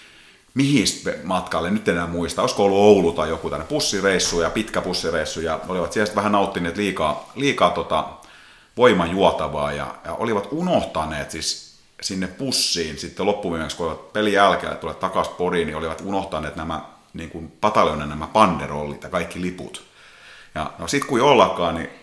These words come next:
Rauman pojilla oli seuraavan päivän oma matka. Sama pussi, porilainen, tota,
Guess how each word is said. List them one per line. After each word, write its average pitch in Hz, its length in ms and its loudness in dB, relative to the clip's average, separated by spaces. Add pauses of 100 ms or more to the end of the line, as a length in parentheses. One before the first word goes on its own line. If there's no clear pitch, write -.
(100)
Rauman 101 440 2
pojilla 92 280 6
oli 82 80 -2
seuraavan 101 400 6
päivän 78 200 -4
oma 117 260 4
matka. - 340 -8 (300)
Sama 135 300 4
pussi, 82 560 -2
porilainen, 80 480 2 (400)
tota, 110 240 4